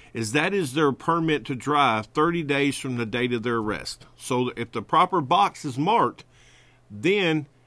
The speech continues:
your client can still drive thirty days from the date of their arrest, because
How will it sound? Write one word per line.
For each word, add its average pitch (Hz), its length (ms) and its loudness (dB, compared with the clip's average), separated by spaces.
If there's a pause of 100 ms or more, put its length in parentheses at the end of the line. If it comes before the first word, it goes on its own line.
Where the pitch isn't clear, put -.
(220)
your 143 220 0
client 160 460 -2
can 127 140 -10
still 180 360 0
drive 127 600 0 (100)
thirty 185 300 0
days 151 340 2
from 139 160 -8
the 135 80 -4
date 127 300 0
of 123 80 -4
their 127 140 0
arrest, 120 520 -4
because 131 720 -4